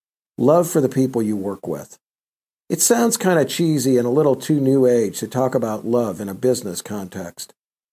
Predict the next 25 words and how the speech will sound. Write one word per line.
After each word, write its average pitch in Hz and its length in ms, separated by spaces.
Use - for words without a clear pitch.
But 135 180
believe 156 380
me, 117 400
it's - 180
critical 113 480
to 104 160
you. 87 240
If 120 200
you 202 120
can 165 180
show 151 280
your 190 220
love 135 340
and 110 140
win 143 160
over 160 200
people's 156 440
hearts 139 320
and 151 120
minds, 95 500
they'll 131 140
move 127 260
mountains 113 420
for 107 220
you. 82 240